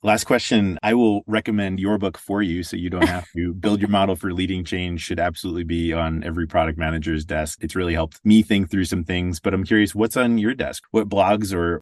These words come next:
Speaker 1: YouTube channels or books have you read that you think would really help a product manager out to crack open?
Speaker 2: Mm, I am a huge fan of Trisha Broderick, and she just published a book, Diana Larsen, called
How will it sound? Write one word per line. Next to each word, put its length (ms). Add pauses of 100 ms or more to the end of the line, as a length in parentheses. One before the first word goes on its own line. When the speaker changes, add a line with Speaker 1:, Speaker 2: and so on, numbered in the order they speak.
Speaker 1:
YouTube 320
channels 420
or 280
books 480
have 160
you 120
read 280
that 100
you 100
think 300
would 240 (100)
really 460
help 220
a 60
product 280
manager 680
out 300
to 80
crack 260
open? 360 (440)
Speaker 2:
Mm, 320 (180)
I 600
am 280
a 40
huge 560
fan 400
of 140
Trisha 280
Broderick, 600 (140)
and 600 (160)
she 360
just 240
published 440
a 60
book, 340 (320)
Diana 360
Larsen, 520
called 600